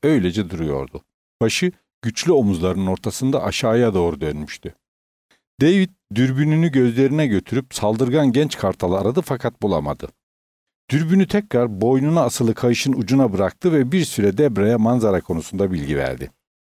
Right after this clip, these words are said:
David konuşurken birden yaşlı erkek kartalın hareketlendiğini gördü.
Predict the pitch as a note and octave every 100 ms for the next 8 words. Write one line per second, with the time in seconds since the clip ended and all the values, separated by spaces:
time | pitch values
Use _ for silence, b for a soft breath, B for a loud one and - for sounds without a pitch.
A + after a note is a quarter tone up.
0 | _ _ _ _ _ _ _ - F3+ A3
1 | - - D#3 D#3 - A3+ G2 G#2+ D#3+ _
2 | G3 G3 C#3 C3 A2 B2 - B2+ B2 -
3 | - - F#2 - A#2+ A2+ A2+ G#2+ A2+ -
4 | A2+ G#2 G2+ F#2 D2+ C#2 B1+ C#2